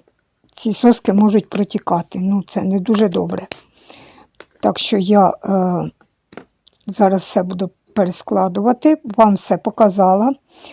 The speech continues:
Можливо, м, е, скоро прийде мені посилочка від тої людини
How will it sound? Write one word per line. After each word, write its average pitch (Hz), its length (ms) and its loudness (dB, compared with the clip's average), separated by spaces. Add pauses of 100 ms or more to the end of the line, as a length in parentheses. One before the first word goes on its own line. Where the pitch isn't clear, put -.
(960)
Можливо, 220 920 6 (180)
м, 196 420 2 (2500)
е, 196 400 0 (580)
скоро 226 380 4
прийде 202 380 4
мені 190 260 2
посилочка 208 880 2
від - 460 -4
тої 277 280 8
людини 254 600 6